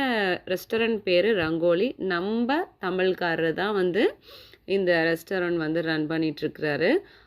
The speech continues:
அவரு இந்த மாதிரி ஓப்பன் ஸ்பேஸ்ல, அ, ஈவெண்ட் ரெடி பண்ணியிருந்தாங்க.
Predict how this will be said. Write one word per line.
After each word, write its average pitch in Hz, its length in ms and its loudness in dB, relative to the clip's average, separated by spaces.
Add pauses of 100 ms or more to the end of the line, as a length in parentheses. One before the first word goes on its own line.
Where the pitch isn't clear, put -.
அவரு 302 600 0
இந்த 208 300 -2
மாதிரி 202 360 2
ஓப்பன் 190 360 0 (100)
ஸ்பேஸ்ல, 175 420 -2
அ, 262 560 -4 (220)
ஈவெண்ட் 160 440 -2
ரெடி 156 200 0
பண்ணியிருந்தாங்க. 156 680 -2